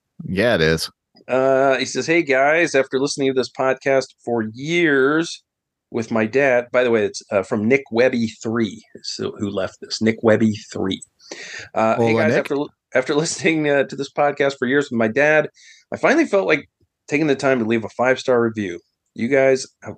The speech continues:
Speaker 2: always been the best O C podcast throughout the years because you always say it how it is. Y'all always give great information about what goes on behind the scenes as well. I have two questions for you, but you don't have to answer them both if you don't want to."
Speaker 1: Oh, no,
Speaker 2: So
Speaker 1: we
Speaker 2: we,
Speaker 1: want to.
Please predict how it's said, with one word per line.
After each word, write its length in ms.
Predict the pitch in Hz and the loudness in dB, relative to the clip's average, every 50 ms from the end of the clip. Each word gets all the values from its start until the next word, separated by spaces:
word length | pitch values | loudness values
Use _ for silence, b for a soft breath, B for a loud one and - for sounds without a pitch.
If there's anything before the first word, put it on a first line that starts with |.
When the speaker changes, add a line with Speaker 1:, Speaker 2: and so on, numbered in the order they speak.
| _ | _
Speaker 2:
always 320 | - 135 151 156 151 143 - | 0 0 2 2 0 -2 -2
been 160 | - 139 127 | -2 -2 0
the 60 | 117 | 0
best 280 | 110 120 117 117 - - - | 2 2 0 0 -2 -4 -2
O 140 | 113 113 113 | -2 -2 -2
C 220 | 113 - 113 110 110 | -2 -4 -4 -6 -4
podcast 520 | - 113 113 113 110 - 123 113 113 - | -2 0 0 0 0 -2 -4 -4 -4 -2
throughout 220 | - 117 110 101 | 0 0 0 0
the 80 | - 104 | 0 -2
years 340 | 95 110 127 127 123 117 - B B B B B B B B _ | 0 2 4 4 2 0 -4 B B B B B B B B _
because 220 | - 135 151 151 | -6 -4 -2 -2
you 80 | 151 147 | -2 -2
always 380 | - 165 175 185 180 170 175 - | 0 0 2 2 2 0 0 0
say 260 | - 175 175 175 175 | 0 0 2 2 0
it 100 | 175 - - - - | 0 -2 -8 -8 -4
how 180 | 139 143 147 147 | -2 0 0 2
it 60 | 135 | 2
is. 320 | 120 98 92 - - - - _ _ _ _ _ _ _ _ _ | 2 0 0 -4 -12 -20 -20 _ _ _ _ _ _ _ _ _
Y'all 380 | - 113 131 147 165 170 165 - | -4 -2 0 2 2 0 0 0
always 340 | - 147 156 165 156 151 - | 0 0 0 0 -2 -2 -6
give 200 | - - 135 127 | -6 -6 -6 -4
great 220 | - 127 143 156 156 | -2 0 0 2 2
information 480 | 160 151 - 139 131 131 131 131 - 139 | 0 -2 -2 -2 0 0 0 0 -2 -2
about 220 | 117 117 113 - | 0 2 2 2
what 160 | - 110 107 | 0 -2 0
goes 140 | - 113 110 | 0 -2 0
on 140 | 113 107 104 | 0 -2 -2
behind 200 | 101 104 107 101 | -2 -2 -2 -2
the 60 | 98 98 | -6 -6
scenes 300 | - 127 123 120 110 101 | -6 -6 -6 -4 -6 -6
as 120 | 92 98 | -6 -2
well. 300 | 113 127 139 139 135 - - - | 0 2 4 4 2 0 -2 -6
I 40 | |
have 140 | 101 98 - | -8 -8 -8
two 160 | - - 175 | -8 -8 -8
questions 420 | 170 - - 131 - - 135 120 113 | -2 2 2 2 2 0 -4 -6 -6
for 140 | - - 120 | -4 -2 2
you, 220 | 113 110 113 113 | 4 4 4 4
but 160 | 104 98 - | 2 -2 -4
you 80 | - 98 | -4 0
don't 180 | 117 160 226 | 2 2 4
have 140 | 285 277 - | 2 0 -2
to 120 | - - - | -4 -6 -4
answer 280 | 190 - 208 - 170 | -2 -2 -2 0 0
them 160 | 156 151 139 | 0 0 2
both 300 | 127 143 175 185 170 175 | 2 0 0 0 -2 -4
if 120 | 147 131 - | -6 -6 -6
you 120 | 151 147 | -4 -2
don't 180 | 160 170 180 180 | -2 -2 0 0
want 220 | 156 170 220 226 - | 0 0 -2 -2 -2
to." 160 | - 135 101 - _ _ _ _ _ _ _ _ _ _ _ _ _ _ _ _ - | -2 -2 -4 -4 _ _ _ _ _ _ _ _ _ _ _ _ _ _ _ _ -2
Speaker 1:
Oh, 100 | 117 123 131 | 0 2 4
no, 20 | |
Speaker 2:
So 120 | 127 123 113 | 4 4 4
Speaker 1:
we 120 | 113 123 | 4 4
Speaker 2:
we, 60 | 120 | 4
Speaker 1:
want 140 | 110 107 92 | 2 2 0
to. 180 | - 92 85 | -2 -4 -6